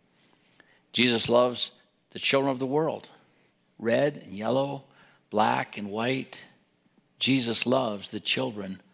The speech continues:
of the world. All are precious in his sight. That's what we learned. The first doctrines in Sunday school that Jesus loves children.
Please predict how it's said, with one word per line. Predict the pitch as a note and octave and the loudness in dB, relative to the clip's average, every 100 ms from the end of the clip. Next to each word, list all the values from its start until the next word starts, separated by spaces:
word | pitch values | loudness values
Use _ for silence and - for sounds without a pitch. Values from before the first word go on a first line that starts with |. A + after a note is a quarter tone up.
| _ _ | _ _
of | G#2 G2 | -4 -2
the | |
world. | G2+ A#2+ A2 F#2 - | -2 -2 -2 -6 -6
All | G#2 A2+ A#2+ C3+ C#3 C#3 | 0 4 4 4 2 0
are | C3+ | -2
precious | - - A2 - F2+ - | -6 -6 -4 -4 -4 -4
in | G#2 | -4
his | G#2+ | -4
sight. | A2 F#2+ | -4 -2
That's | A#2 D3 | 0 0
what | F3 | 0
we | C3+ | 0
learned. | B2+ D#3 G#2 - - | 2 0 -4 -8 -6
The | - | -4
first | - F3 F#3+ C#3 | 2 4 4 4
doctrines | C#3+ D#3+ D#3 - A#2+ A2 | 6 6 4 -4 -6 -6
in | A#2+ | -6
Sunday | - C#3 B2 | -2 0 2
school | - - G#2 F#2+ - _ _ _ _ _ - _ - | 0 -2 -6 -6 -12 _ _ _ _ _ -20 _ 2
that | - A#2+ | 2 2
Jesus | B2+ G3+ A3 A3+ A3+ - - - _ | 4 6 6 6 6 2 -2 -8 _
loves | A#2 D#3 D#3+ C3 C3 C#3 - - _ - | 6 8 8 8 4 2 -6 -12 _ -4
children. | - E3 C3 A#2 | 2 2 2 -2